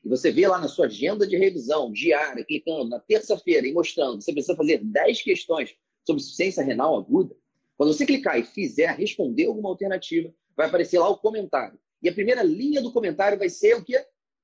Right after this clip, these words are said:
C C Q. Pode até ser que você não saiba por que que você acertou ou por que que você errou, mas vai estar lá escrito exatamente o que você precisaria saber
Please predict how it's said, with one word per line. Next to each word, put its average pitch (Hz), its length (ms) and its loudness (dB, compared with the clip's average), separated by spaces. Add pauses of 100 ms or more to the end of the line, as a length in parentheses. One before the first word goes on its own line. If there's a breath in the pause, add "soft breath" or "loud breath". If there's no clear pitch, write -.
(140)
C - 480 -8
C - 300 -14 (100)
Q. - 140 -14 (1200)
Pode 208 160 0
até 247 120 2
ser 214 220 0
que 185 60 -4
você 180 200 -2
não 185 160 -8
saiba 156 480 -4
por - 220 -12
que 175 140 4
que 139 80 -12
você 135 180 0
acertou 143 600 2
ou 165 180 4
por - 180 -18
que 185 140 0
que 156 60 -8
você 156 320 2
errou, 139 380 4 (240)
mas 147 120 2
vai 180 80 2
estar 202 120 -2
lá 202 140 4
escrito 214 500 -2 (140)
exatamente 202 760 -2
o - 20 -20
que 208 100 -2
você 185 240 2
precisaria 180 720 0
saber 180 640 2